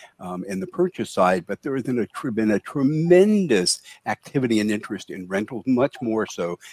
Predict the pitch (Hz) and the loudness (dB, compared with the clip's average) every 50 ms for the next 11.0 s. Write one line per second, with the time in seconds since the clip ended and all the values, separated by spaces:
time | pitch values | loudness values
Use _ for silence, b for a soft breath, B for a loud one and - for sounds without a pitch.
0 | B B - 101 101 98 92 101 92 87 92 - - - 101 104 - - - - | B B -2 0 0 0 -2 -4 -6 -6 -8 -8 -8 -6 -6 -6 -6 -6 -6 -4
1 | 104 107 117 - _ _ - - 123 120 120 156 165 175 - B B B B B | -2 -2 -4 -6 _ _ -6 -4 -2 0 0 0 -2 -2 -4 B B B B B
2 | B B B B - 104 95 98 98 - - - 143 117 - 127 117 113 107 104 | B B B B 2 2 4 4 2 0 0 0 0 2 2 2 4 4 4 4
3 | 101 104 104 101 98 95 - - _ _ - 117 113 113 120 120 131 147 143 123 | 4 4 4 2 2 0 -2 -6 _ _ -2 0 2 4 4 4 4 2 2 2
4 | 127 120 117 110 107 104 98 95 98 98 92 92 - - 92 - - 120 113 113 | 2 2 2 2 0 -2 -2 -2 -2 -2 -2 -2 -4 -10 -12 -4 0 0 0 0
5 | 101 - - 113 98 98 92 - 87 90 95 90 - 95 90 92 82 - 95 95 | 0 -4 -6 -4 -4 -4 -6 -6 -8 -8 -8 -8 -10 -10 -10 -10 -10 -8 -8 -8
6 | 90 - 92 87 85 90 85 - - 85 85 85 90 101 110 110 101 - - - | -8 -8 -12 -12 -10 -10 -12 -12 -12 -14 -14 -12 -6 -2 -2 -2 -2 -2 -6 -10
7 | - - 98 95 92 92 95 98 127 - - - 165 151 - - 117 110 - 113 | -8 -6 -6 -6 -4 -4 -2 -2 -2 -4 -4 -4 -4 -4 -4 -4 -6 -8 -8 -10
8 | - - - 117 110 101 98 95 92 92 90 90 - _ - - 98 90 - - | -12 -6 -2 0 0 2 0 0 -2 -2 -4 -6 -8 _ -14 -12 -12 -12 -12 -10
9 | - 95 90 98 104 113 147 180 - B B B B B B - 104 110 117 120 | -6 -4 -2 0 0 0 0 -2 -4 B B B B B B -2 2 2 4 4
10 | 120 - 147 139 135 127 113 104 95 92 90 - - - 113 110 113 113 107 | 2 0 -2 -2 -2 -2 -2 -2 -2 -2 0 -2 -2 0 2 2 2 2 0